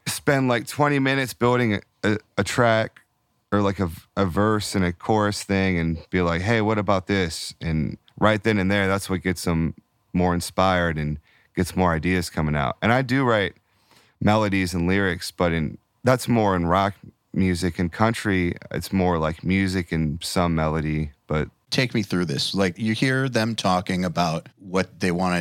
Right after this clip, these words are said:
Speaker 2: it to be about, and you're like, "I got this." So you put on headphones and you get to work. Do you have, like, Pro Tools open and, like, virtual instruments? Like, do you go in another room with a guitar? Like, how do you get from,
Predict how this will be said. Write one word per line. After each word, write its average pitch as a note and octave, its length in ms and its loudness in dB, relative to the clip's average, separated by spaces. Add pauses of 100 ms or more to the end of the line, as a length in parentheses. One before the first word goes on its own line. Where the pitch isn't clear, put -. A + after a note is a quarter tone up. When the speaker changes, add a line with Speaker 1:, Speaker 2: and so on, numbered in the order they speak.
Speaker 2:
it - 80 -20
to E2+ 140 -4
be E2+ 140 0
about, E2 280 0
and D2+ 80 -6
you're E2 100 0
like, D#2+ 220 -2
"I E2 140 -2
got D#2 300 -2
this." D2 160 -2
So - 120 -4
you E2 80 0
put G#2 180 -4
on F#2+ 160 0
headphones E2 560 -2
and E2+ 80 -6
you D#2+ 60 -4
get D#2+ 200 -4
to E2 100 -4
work. D#2 400 -4 (440)
Do F#2 120 -2
you F#2+ 80 2
have, F#2+ 280 2
like, E2 280 -2 (300)
Pro G#2 160 2
Tools G#2+ 260 -2
open G#2+ 360 0
and, F2+ 140 -2
like, D#2+ 120 -2
virtual F2 380 -2
instruments? B2 760 0
Like, D#2+ 400 -2
do F#2 100 -4 (100)
you F2 80 -6
go F#2+ 200 0
in F2+ 60 0
another F#2 260 0
room F#2 260 0
with F#2 120 -4
a F2 40 -2
guitar? F#2+ 540 0
Like, E2 280 -4
how A2 240 2
do C3+ 120 -2
you C3+ 100 0
get A#2+ 220 -2
from, F2+ 360 0